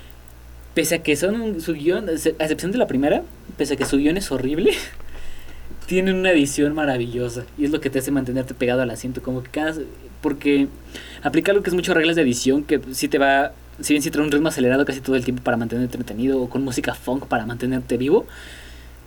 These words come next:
sí, ahí tienes sus momentos de relajación, que es cuando Danny y Rusty se ponen a platicar de cosas to-, estúpidas. Aunque sí, el guión es un asco y los diálogos están medio extraños, porque es,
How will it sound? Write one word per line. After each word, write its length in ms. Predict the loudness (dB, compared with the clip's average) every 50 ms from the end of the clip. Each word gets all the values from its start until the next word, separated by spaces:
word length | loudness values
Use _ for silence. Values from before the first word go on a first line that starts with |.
| -20 -20 -20 -20 -20 -20 -20 -20 -20 -20 -20 -16
sí, 280 | -10 -4 2 2 4 6
ahí 140 | 6 4 4
tienes 260 | 4 4 2 2 2
sus 120 | 2 2 2
momentos 320 | 2 4 4 4 4 4
de 100 | 4 4
relajación, 600 | 2 2 2 2 2 0 -2 -4 -2 -2 -2 -2 -2 -2
que 80 | -2
es 80 | 0 2
cuando 260 | 2 2 2 4 4
Danny 240 | 2 2 2 2 2 2
y 20 |
Rusty 320 | 2 2 2 0 0 -2 -4
se 100 | -4 -2
ponen 180 | -2 0 0
a 60 | 0
platicar 380 | 0 -2 -6 -6 -2 0 2 2
de 80 | 2 2
cosas 240 | -2 -6 -6 -6
to-, 80 | -6 -6
estúpidas. 520 | -6 -4 -4 -4 -2 -2 -4 -6 -6 -12 -16 -16 -14 -14 -14 -14 -16 -16 -16 -18 -18 -18 -18 -18 -18 -18 -18 -18 -18 -16 -12 -12 -10 -10 -10 -12 -14 -12 -8
Aunque 200 | -6 -4 0 2
sí, 100 | 4 4
el 100 | 4 4
guión 140 | 4 4 4
es 120 | 2 2
un 100 | 2 2
asco 260 | 2 2 4 4 4
y 80 | 4 6
los 140 | 4 4 4
diálogos 260 | 4 4 4 2 2
están 160 | 2 0 2
medio 160 | 2 2 2
extraños, 520 | 2 0 0 0 2 2 2 0 -2 -4 -6 -10 -18 -20 -20 -20 -10 -2
porque 300 | 2 4 4 4 4 2 0
es, 140 | 0 0